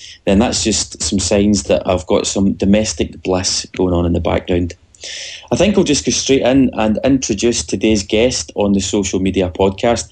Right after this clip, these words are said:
I'm really excited to be talking to him because he's got his finger in so many different social media pies, and he's actually someone who's had a change of career thanks to social media.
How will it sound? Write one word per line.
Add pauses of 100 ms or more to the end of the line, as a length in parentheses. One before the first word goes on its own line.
(340)
I'm
really
excited
to
be
talking
to
him
because
he's
got
his
finger
in
so
many
different (220)
social
media
pies, (340)
and
he's
actually
someone
who's (160)
had
a
change
of
career (540)
thanks
to
social
media.